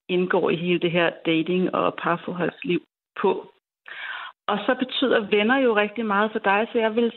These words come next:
spørge ham, "Hvem er din bedste ven?" Fordi det siger noget om, hvordan han, øh, er til at knytte sig til andre mennesker. Og, øh, det kunne være, at vi var heldige, at hans bedste ven var en pige, fordi jeg ved, at du har mange drengevenner, og det er vigtigt for dig, at der kan være den dynamik,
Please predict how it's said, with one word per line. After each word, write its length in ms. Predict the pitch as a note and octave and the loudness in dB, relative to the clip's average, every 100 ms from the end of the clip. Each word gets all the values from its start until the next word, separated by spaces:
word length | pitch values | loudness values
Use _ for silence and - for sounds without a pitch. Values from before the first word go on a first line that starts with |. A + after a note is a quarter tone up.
| - - | -6 -2
spørge 220 | G#3 A3+ | 2 2
ham, 180 | A#3 A3 | 0 0
"Hvem 180 | A#3+ | 0
er 60 | - | 0
din 180 | A#3 G#3 | 0 0
bedste 380 | F#3+ G3 - G#3+ | 0 0 0 2
ven?" 220 | A#3+ D4+ - _ _ _ _ _ _ | 2 0 -4 _ _ _ _ _ _
Fordi 140 | - | -4
det 160 | A3+ B3 - | -2 -2 0
siger 180 | A#3+ B3+ | 2 4
noget 340 | A3+ G#3+ G#3+ | 4 2 4
om, 200 | G3+ G3+ | 4 2
hvordan 460 | - - G3 F#3 G3 | 0 -2 2 4 4
han, 320 | G#3+ G3+ F#3 | 2 4 4
øh, 120 | E3+ - | 4 4
er 180 | E3+ F3+ - | 4 2 2
til 60 | |
at 260 | F#3+ - - | 2 2 0
knytte 240 | - F#3+ | -4 -4
sig 120 | - F3+ | -4 -2
til 80 | - | 0
andre 260 | D#3+ F3 F#3 | 0 0 -2
mennesker. 480 | F3 F3+ A#3+ - C4+ _ _ - - _ - | 0 2 0 0 -2 _ _ -20 -20 _ -2
Og, 320 | G3 F#3 F3+ | 2 4 4
øh, 120 | E3+ | 2
det 100 | F3+ | 0
kunne 160 | F3 E3+ | 0 2
være, 120 | F3+ | 4
at 60 | A#3 | 4
vi 80 | A3+ | 2
var 60 | F3+ | 2
heldige, 360 | G3 A3 A#3 | 2 2 0
at 40 | A3+ | 0
hans 180 | G3 G3 | 0 0
bedste 340 | F#3+ F#3+ A#3 G3+ | 0 2 0 2
ven 240 | G3+ G3+ | 2 0
var 100 | F#3+ | -2
en 80 | F3+ - | -4 -4
pige, 260 | G3 G#3+ C#4+ - | -2 0 0 -2
fordi 220 | G#3 G3+ | -2 0
jeg 140 | F#3+ F#3 | 0 2
ved, 100 | F#3+ | 0
at 120 | - | 0
du 80 | A3 | 0
har 100 | G3+ | 2
mange 240 | D#3+ D3+ | 2 2
drengevenner, 640 | C#3+ D3 E3+ B3+ B3 A#3 A3 | 2 2 2 2 2 2 2
og 140 | G#3+ | 0
det 60 | G3+ | 0
er 140 | F#3 | 0
vigtigt 240 | G3+ - - - | -2 -4 -8 -2
for 120 | F3 | 0
dig, 140 | G3+ | 0
at 60 | G3+ | -2
der 60 | F3+ | -4
kan 160 | F#3 E3+ | -2 0
være 200 | F3+ F3+ | 2 2
den 140 | F#3 - - - | -2 -6 -16 -6
dynamik, 400 | F3+ F#3 G3+ | -2 0 0